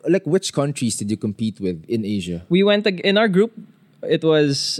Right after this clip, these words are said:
Speaker 2: uh, China. We went against China. We went against,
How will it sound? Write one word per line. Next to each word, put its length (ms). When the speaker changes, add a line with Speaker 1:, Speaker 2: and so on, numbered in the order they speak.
Speaker 2:
uh, 500
China. 600
We 100
went 160
against 220
China. 240
We 160
went 240
against, 960